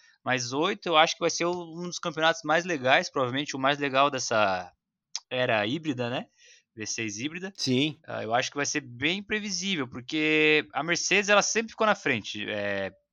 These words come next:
Speaker 1: Ela sempre ficou os campeonatos na frente, né? Se eu não me engano, só dois mil e dezoito que o Hamilton passou o Vettel na Alemanha, né?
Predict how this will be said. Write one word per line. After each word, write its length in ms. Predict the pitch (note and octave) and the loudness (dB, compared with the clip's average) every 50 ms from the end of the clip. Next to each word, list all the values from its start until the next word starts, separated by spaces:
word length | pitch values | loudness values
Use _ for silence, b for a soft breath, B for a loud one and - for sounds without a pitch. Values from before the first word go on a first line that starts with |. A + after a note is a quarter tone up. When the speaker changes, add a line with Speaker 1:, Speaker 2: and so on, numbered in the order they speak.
| _ _ _ _ _ _ _ _ _ _ _ _ _ _ _ _ | _ _ _ _ _ _ _ _ _ _ _ _ _ _ _ _
Speaker 1:
Ela 120 | A#2 A2+ | -6 -4
sempre 180 | G#2+ C3 D#3+ D#3+ | -4 -4 -4 -6
ficou 180 | - - - F3 | -4 -2 -2 0
os 60 | - | 0
campeonatos 220 | D3 D3 C#3 B2+ | 2 2 2 2
na 100 | C#3 C3 | 0 -4
frente, 320 | B2 - C3 B2 A2 - G#2+ | -4 -2 -2 -2 -2 -2 -2
né? 60 | G#2+ | -4
Se 100 | - - | -2 -2
eu 20 | |
não 20 | A#2+ | -4
me 40 | |
engano, 220 | A#2+ A#2 C3 C#3 C#3 | -2 -2 -2 -2 2
só 160 | - C#3 C#3 | 2 4 4
dois 160 | C#3+ D#3+ D3+ | 4 2 0
mil 200 | C#3 D3 D3+ E3 | -2 -4 -6 -6
e 80 | E3 C#3+ | -6 -6
dezoito 1500 | C3 C#3+ D3 D3 C3+ C3 B2 B2 B2 B2 C3 D3 E3 G3 G#3+ A3 A3+ B3 B3+ - _ _ _ _ _ - B3+ B3+ C4 C4 C4 b b b b b b b b | -6 -4 -4 -2 -2 -4 -6 -8 -8 -6 -2 -2 2 4 4 6 4 4 2 -2 _ _ _ _ _ -4 -2 -2 -2 -2 -4 b b b b b b b b
que 120 | - - D#3 | -8 -4 -2
o 40 | D3+ | 2
Hamilton 480 | D3 D#3+ F3 F#3 F3+ - F#3 F#3 F3+ - _ _ _ _ _ _ _ | 4 4 4 2 0 -4 -4 -6 -6 -8 _ _ _ _ _ _ _
passou 760 | - D#3 D3 C#3+ - - - E3 F3 F#3+ F#3+ F#3+ F#3+ F#3+ F#3 | 6 6 6 6 4 0 2 2 4 4 4 2 0 0 -2
o 40 | E3 | 0
Vettel 480 | C#3+ D3 D#3 E3 E3+ - - F3+ F3 F3 | 2 4 4 4 4 2 0 -2 -2 0
na 140 | E3+ E3+ E3+ | 2 4 4
Alemanha, 440 | F3 F3+ F3+ F#3 F3+ E3+ C#3 A#2+ | 4 4 4 2 4 4 4 2
né? 180 | G#2+ G#2+ A#2 B2 | 0 -2 -6 -10